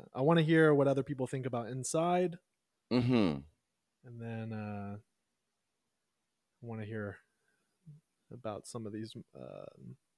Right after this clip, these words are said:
Speaker 1: what, what, what did we need to know <laughs> from,
Speaker 2: <laughs>
Speaker 1: from the investment stuff? See,
Speaker 2: Oh.
Speaker 1: I don't even know what I need.
Speaker 2: We don't need to
Speaker 1: I
Speaker 2: know
Speaker 1: don't
Speaker 2: anything. We need you to buy Clove and hold it
Speaker 1: <laughs>
Speaker 2: and shut up. <laughs>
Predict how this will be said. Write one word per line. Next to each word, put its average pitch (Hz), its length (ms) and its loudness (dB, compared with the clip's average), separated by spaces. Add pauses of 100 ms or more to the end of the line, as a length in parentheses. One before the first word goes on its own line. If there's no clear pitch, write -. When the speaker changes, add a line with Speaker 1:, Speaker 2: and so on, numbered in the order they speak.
(1000)
Speaker 1:
what, 135 260 -2
what, 143 260 0
what 147 120 2
did 147 120 4
we 147 100 2
need 147 180 0
to 143 60 0
know 143 380 0 (260)
<laughs> 98 240 0
from, 190 360 8 (280)
Speaker 2:
<laughs> - 300 -8
Speaker 1:
from 180 220 8
the 165 180 6
investment 165 680 4
stuff? 175 240 -2
See, 214 80 0 (800)
Speaker 2:
Oh. - 80 10
Speaker 1:
I 175 140 12
don't 208 100 8
even 175 240 6
know 156 220 10
what 147 160 8
I 143 140 6
need. 143 100 2
Speaker 2:
We 147 100 12
don't 143 160 12
need 113 200 8
to 101 60 8
Speaker 1:
I - 40 8
Speaker 2:
know 92 80 8
Speaker 1:
don't 90 80 10
Speaker 2:
anything. 95 260 4
We 107 80 8
need 123 220 10
you 117 100 8
to - 60 -4
buy 95 180 12
Clove 92 440 10
and 85 120 2
hold 78 300 6
it 80 120 6
Speaker 1:
<laughs> - 280 2
Speaker 2:
and - 100 -8
shut 80 340 6
up. 76 200 4
<laughs> 147 1200 10